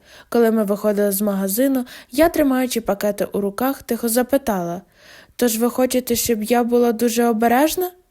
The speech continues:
Жінка здивовано поглянула на мене. «Із сукнею». Погляд Агнес і досі здавався порожнім. Я перейшла на шепіт. «Можна зберегти етикетку, щоб повернути її наступного дня.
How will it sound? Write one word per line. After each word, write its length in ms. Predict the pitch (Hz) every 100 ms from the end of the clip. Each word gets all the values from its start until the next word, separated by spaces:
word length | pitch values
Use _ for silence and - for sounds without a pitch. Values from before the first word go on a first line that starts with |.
| _ _ _ _ _ -
Жінка 400 | 240 311 339 262
здивовано 560 | 202 214 220 247 247
поглянула 540 | 226 202 202 208 214 220
на 140 | 247
мене. 400 | 233 185 175 180 - _ _ _ -
«Із 140 | 285
сукнею». 640 | - 349 302 208 190 175 190 _ _ _ _ _
Погляд 400 | - 220 208 202 -
Агнес 460 | 277 285 277 262 - -
і 80 | 233
досі 340 | 208 214 233 254
здавався 480 | 226 208 208 -
порожнім. 680 | 226 262 226 180 180 180 190 - _ _ _ -
Я 120 | 269
перейшла 480 | 254 262 254 - 262
на 120 | 269
шепіт. 560 | 277 226 190 190 180 - _ - -
«Можна 260 | 339 370 359
зберегти 520 | 269 277 269 - 311
етикетку, 600 | 269 262 240 311 320 -
щоб 260 | 208 - 220
повернути 500 | 214 208 220 233 233
її 180 | 220 233
наступного 560 | 233 - 254 254 269
дня. 340 | 277 233 185